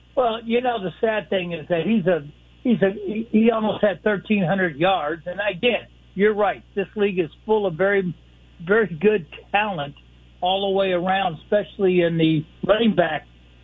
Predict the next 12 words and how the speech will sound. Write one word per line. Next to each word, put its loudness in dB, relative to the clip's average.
position. 0
He 4
also 0
had 0
over -2
two, 2
almost -2
three 0
hundred -2
yards 0
in -6
catching -2